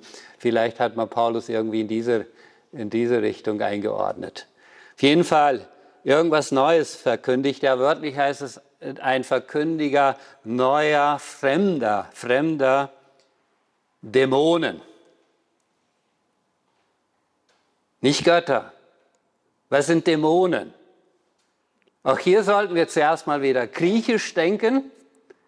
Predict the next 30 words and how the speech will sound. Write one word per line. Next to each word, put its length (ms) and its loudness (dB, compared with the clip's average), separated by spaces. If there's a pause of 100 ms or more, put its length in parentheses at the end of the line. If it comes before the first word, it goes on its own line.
(480)
Nicht 480 -2
christlich-biblisch, 1400 0 (600)
sondern 420 0
griechisch. 920 0 (260)
Das 200 -2
Wort 480 -2
Dämon 580 4
kommt 280 -4
ja 60 -4
im 80 -4
Alten 260 -2
Testament 520 -4
kaum 280 -2
vor. 360 0
Es 100 -12
ist 60 -20
vor 100 -4
allem 160 -4
ein 140 -6
neutestamentliches 840 -4
Wort. 240 -6 (1600)
Chet 420 0
eigentlich 440 -6
auf 120 -4
Hebräisch, 800 -2
äh, 580 -10
böser 360 0
Geist 420 0
oder 200 -4
so. 260 -8